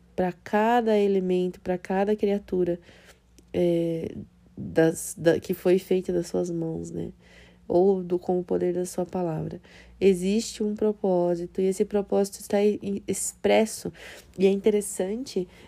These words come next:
que até a questão da eternidade, como está no nosso coração, né?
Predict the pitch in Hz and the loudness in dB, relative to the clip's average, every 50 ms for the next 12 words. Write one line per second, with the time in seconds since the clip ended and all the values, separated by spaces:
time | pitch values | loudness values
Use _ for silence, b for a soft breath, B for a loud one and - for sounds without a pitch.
0 | B B - - - 196 190 185 180 175 170 - _ _ _ _ - - 180 185 | B B -12 -4 0 2 2 2 2 0 -4 -10 _ _ _ _ -8 -2 -2 -2
1 | - - - 220 233 254 277 269 - 254 240 - - 233 226 220 220 214 214 214 | -2 2 4 4 6 6 4 4 4 2 2 4 4 2 4 6 6 6 6 6
2 | - 220 208 208 214 220 190 196 180 185 202 202 190 190 190 - 196 190 196 202 | 6 4 4 6 4 2 2 2 4 4 4 4 2 0 0 0 0 0 0 0
3 | 202 - 208 190 185 185 180 180 185 - - - 180 175 180 185 - - 180 170 | 0 0 -2 0 0 2 2 0 0 0 0 2 2 2 2 -2 -2 -2 -2 -2
4 | 160 160 156 160 160 | -2 -2 -4 -4 -8